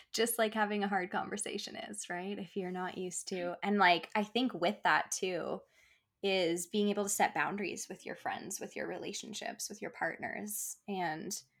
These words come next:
I think in part, right, those are something, that's something that we've navigated with each other in, albeit really graceful ways, right? We've both had to re-, assert, like, "N-, no, I'm not available for this. No, this doesn't feel good for me."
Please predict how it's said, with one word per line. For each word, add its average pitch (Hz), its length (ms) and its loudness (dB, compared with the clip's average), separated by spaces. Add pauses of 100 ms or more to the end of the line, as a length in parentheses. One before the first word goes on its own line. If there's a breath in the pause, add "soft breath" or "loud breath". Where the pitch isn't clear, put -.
(1040)
I 214 120 2
think 208 200 0
in 196 160 -2
part, 196 340 2
right, 165 280 2
those 190 240 -2
are 196 80 0
something, 185 420 0
that's 208 200 0
something 208 300 0
that 185 100 -4
we've 175 180 -6
navigated 165 760 0
with 165 240 -6
each - 300 -8
other 185 560 2 (1080)
in, 190 540 -2 (800)
albeit 202 340 2
really 214 200 0
graceful 190 480 2
ways, 156 460 0
right? 180 200 -2
We've - 200 -6
both 190 160 -2
had - 260 0
to 202 100 -6
re-, 196 100 -8 (100)
assert, - 800 -2
like, 185 320 -4
"N-, 208 320 -2
no, 196 140 -2
I'm 196 160 -4
not 196 140 -2
available 180 380 -4
for 185 140 -10
this. 185 340 -6
No, 185 200 -6
this 190 200 -6
doesn't 202 240 -6
feel 180 240 -6
good 175 300 -6
for 180 140 -4
me." 180 400 -6